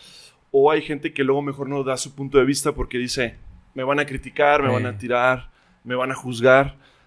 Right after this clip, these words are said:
Speaker 1: Entonces
Speaker 2: O me van a encasillar en, en un grupo.
Speaker 1: es-, eso es lo que a
Speaker 2: Sí.
Speaker 1: veces a la, a la gente le, le preocupa.
Speaker 2: Sí.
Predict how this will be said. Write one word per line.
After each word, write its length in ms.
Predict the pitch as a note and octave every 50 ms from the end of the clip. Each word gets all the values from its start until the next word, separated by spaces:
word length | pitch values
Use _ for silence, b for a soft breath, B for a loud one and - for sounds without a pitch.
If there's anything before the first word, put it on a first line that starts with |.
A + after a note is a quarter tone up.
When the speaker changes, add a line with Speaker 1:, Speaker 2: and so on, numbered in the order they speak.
| b b -
Speaker 1:
Entonces 580 | A#2 - - B2 B2 A#2+ - D3 D3 C#3 C3 B2+
Speaker 2:
O 40 | C3
me 80 | B2
van 180 | A#2 B2 B2+ C#3+
a 20 |
encasillar 580 | D3+ - - - - B2+ A#2+ A#2+ B2 C3+ C#3 C#3
en, 240 | C#3 C3+ C3+ C3 C3
en 140 | A#2+ B2 B2+
un 100 | C3 C3+
grupo. 440 | C3+ C3+ B2+ - - A#2+ A2+ A2 _ _ _ _ _ -
Speaker 1:
es-, 320 | C#3 C#3+ C#3+ C#3 - G#3
eso 260 | D#3 D3 D3 D3+ - F#3+
es 60 | G3
lo 120 | G3 G3
que 100 | - D#3
a 60 | C#3+
Speaker 2:
Sí. 60 | C3 B2+
Speaker 1:
veces 300 | D3 D3 F#3 F3+ F3+ D#3+
a 60 | C3+
la, 180 | B2 A#2+ A#2 - - -
a 60 | A#2+
la 120 | A#2 A#2 A2+
gente 300 | - B2+ B2+ - E3+ D#3+
le, 220 | C#3 B2 A2+ G#2
le 120 | - A2+ G2+
preocupa. 520 | A2 A2+ A2 - D#3 F#3+ - - D3+ A#2
Speaker 2:
Sí. 180 | A2 G#2+ G2+